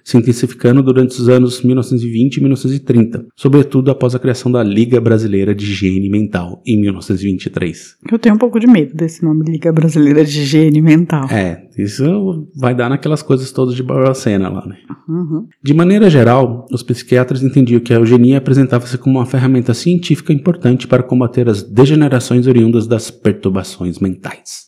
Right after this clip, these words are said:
Speaker 2: Não é estranho, né? Porque no final das contas, essas ideias também acabaram aqui com o nazismo na Alemanha, matando todos os doentes psiquiátricos, né?
Speaker 1: Sim. Vendo seu trabalho dar resultado, Kel ainda definiu sua visão sobre a eugenia como uma ciência biosocial,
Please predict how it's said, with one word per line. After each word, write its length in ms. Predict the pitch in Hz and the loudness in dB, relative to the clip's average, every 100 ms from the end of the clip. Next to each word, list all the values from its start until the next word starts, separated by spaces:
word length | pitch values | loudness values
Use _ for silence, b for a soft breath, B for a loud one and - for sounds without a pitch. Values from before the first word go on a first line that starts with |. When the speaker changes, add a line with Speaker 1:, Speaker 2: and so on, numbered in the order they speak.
| _ | _
Speaker 2:
Não 160 | 202 190 | 0 2
é 80 | 196 | 0
estranho, 460 | - 196 180 165 | 0 0 2 4
né? 220 | 165 170 170 | 2 0 -4
Porque 220 | 170 - | -6 0
no 100 | 165 | 0
final 280 | 165 170 160 | 2 0 2
das 180 | 156 - | 0 0
contas, 460 | 156 160 170 165 | 2 2 0 -4
essas 260 | 160 165 160 | -4 -2 -4
ideias 460 | 160 156 156 165 | 0 2 2 2
também 500 | 160 180 160 165 175 - b b b b | -2 2 6 6 2 -4 b b b b
acabaram 560 | - - 160 156 151 156 | -14 -8 -2 0 2 2
aqui 200 | 143 - | 0 -4
com 180 | - 160 | -4 0
o 100 | 165 | 2
nazismo 360 | 156 151 151 | 2 2 0
na 100 | 165 | 2
Alemanha, 400 | 156 156 151 147 | 2 2 2 2
matando 400 | 175 180 165 156 | 0 -2 0 0
todos 220 | 160 160 185 | 0 -4 -6
os 160 | 180 | -4
doentes 280 | 185 180 - | -4 -4 -6
psiquiátricos, 840 | - - - 185 139 - - - | -16 -18 -10 -10 -10 -16 -16 -4
né? 60 | 92 | -2
Speaker 1:
Sim. 260 | 92 92 - _ - | -2 -6 -16 _ -8
Vendo 240 | 113 147 165 | 0 2 4
seu 140 | 190 | 2
trabalho 400 | 180 151 123 123 | 0 0 2 2
dar 160 | 113 104 | 2 0
resultado, 720 | 95 101 95 110 113 101 95 - | 0 -4 -6 -4 -4 -6 -12 -6
Kel 240 | 117 120 | 0 2
ainda 220 | 120 123 | 2 0
definiu 480 | 123 117 117 113 120 | 0 0 0 2 0
sua 180 | 117 123 | -2 -2
visão 380 | 120 110 110 113 | 0 2 0 0
sobre 220 | 127 120 | 0 2
a 20 | |
eugenia 360 | 110 120 110 117 | 2 2 2 0
como 280 | 117 117 117 | 0 0 2
uma 180 | 117 | 0
ciência 400 | 113 120 123 - | -2 0 0 -2
biosocial, 960 | 110 101 147 151 151 - 117 104 95 | -4 0 0 2 -2 -2 -2 -2 -6